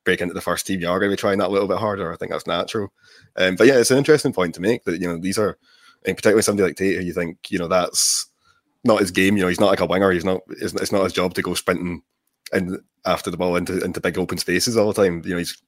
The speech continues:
he's there to work in small, tight areas. Um, so again, yeah, it's another string to his bow. And like you say, because of his,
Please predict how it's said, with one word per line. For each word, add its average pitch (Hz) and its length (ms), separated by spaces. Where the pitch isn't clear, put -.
he's 95 140
there 90 100
to 85 100
work 85 160
in 85 140
small, 87 300
tight 92 240
areas. 110 460
Um, 90 360
so - 160
again, 127 180
yeah, 120 100
it's 110 120
another 131 220
string 107 200
to 95 80
his 87 60
bow. 98 140
And 101 100
like 104 100
you 101 60
say, 101 100
because 98 300
of 110 60
his, 101 360